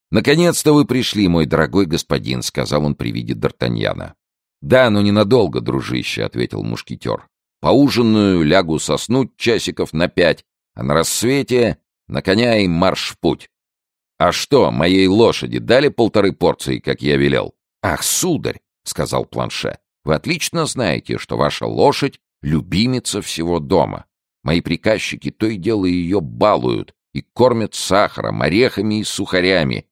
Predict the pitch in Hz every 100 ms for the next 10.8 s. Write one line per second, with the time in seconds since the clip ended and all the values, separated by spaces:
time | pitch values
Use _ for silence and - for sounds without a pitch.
0 | _ 65 76 101 - 87 - 71 67 -
1 | 55 52 - - 92 92 - - 87 65
2 | 60 58 60 80 123 - 64 62 92 -
3 | 73 71 65 71 65 - - 50 - _
4 | - - 127 127 - 135 135 139 139 139
5 | - 127 113 - 113 120 127 110 139 185
6 | - 110 90 80 76 78 76 80 80 65
7 | - 78 78 82 60 - - 55 50 _
8 | _ 65 65 78 - 95 87 87 - 107
9 | - 76 69 - 92 69 - - 60 65
10 | 71 78 78 64 78 87 98 90